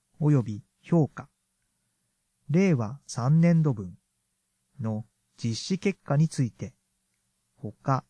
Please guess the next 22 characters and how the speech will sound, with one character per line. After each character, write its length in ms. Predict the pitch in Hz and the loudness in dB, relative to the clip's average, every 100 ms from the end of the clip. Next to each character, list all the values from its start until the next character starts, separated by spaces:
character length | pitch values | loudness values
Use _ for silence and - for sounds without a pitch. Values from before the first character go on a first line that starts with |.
| _ _ _ | _ _ _
二 180 | 123 151 | -2 -2
件。 240 | - 98 - _ _ _ _ _ _ _ _ _ _ _ _ _ _ _ _ _ _ _ _ _ _ _ | -2 -8 -8 _ _ _ _ _ _ _ _ _ _ _ _ _ _ _ _ _ _ _ _ _ _ _
次 320 | - 135 170 | -6 0 4
に、 240 | 147 113 123 _ _ _ | 4 2 -4 _ _ _
議 160 | 113 110 | -10 -4
会 340 | 185 202 208 | 0 0 2
運 300 | 185 190 190 | 6 6 6
営 240 | 185 185 180 | 6 2 2
委 200 | 170 175 | 2 2
員 100 | 165 | 2
会。 300 | - 98 85 _ _ _ _ _ _ _ _ _ _ _ - | 0 -10 -14 _ _ _ _ _ _ _ _ _ _ _ -8
開 280 | 120 165 | -2 -2
会 260 | 175 175 135 | 0 -2 -2
日。 200 | 98 - _ _ _ _ _ _ _ _ | -6 -14 _ _ _ _ _ _ _ _
四 180 | 123 120 | -4 0
年 340 | 135 143 143 143 _ _ _ | 2 2 2 -4 _ _ _
八 320 | - 120 - 180 | -10 -8 -2 0
月 300 | 190 - 185 | 0 0 -2
四 180 | 127 _ - | -2 _ -10
日。 180 | 123 - _ _ _ _ _ _ _ _ _ _ _ | -8 -10 _ _ _ _ _ _ _ _ _ _ _
議 180 | 123 120 | -4 0
題。 300 | 127 127 | 0 -2